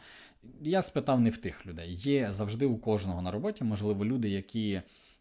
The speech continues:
м, якийсь там час в Польщі живуть, там шість місяців, там хтось рік, хтось може довше, і вони ніби вже польську мову знають. І мені це слово «масакра» переклали як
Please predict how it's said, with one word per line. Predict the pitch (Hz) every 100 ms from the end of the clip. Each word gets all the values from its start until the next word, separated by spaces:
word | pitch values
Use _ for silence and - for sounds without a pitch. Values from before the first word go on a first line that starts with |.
| -
м, | 95 95 98 95 90 87 90
якийсь | 98 113 104
там | 101 98
час | 104 95
в | -
Польщі | 95 87 -
живуть, | 101 202 247
там | - 90 85
шість | - 262 -
місяців, | 139 120 110 - 98
там | 92 87
хтось | - 98 -
рік, | 165 208
хтось | - 107 -
може | 95 90
довше, | 107 202 170 - 92
і | 117 180 135
вони | 92 98 117
ніби | 107 113 104
вже | 92 90
польську | - 95 - 98
мову | 104 101
знають. | 90 76 85 - - -
І | 117
мені | 226
це | 233 123
слово | - 165 135
«масакра» | 101 95 - 175 107
переклали | 95 104 98 - 135 113
як | 104 107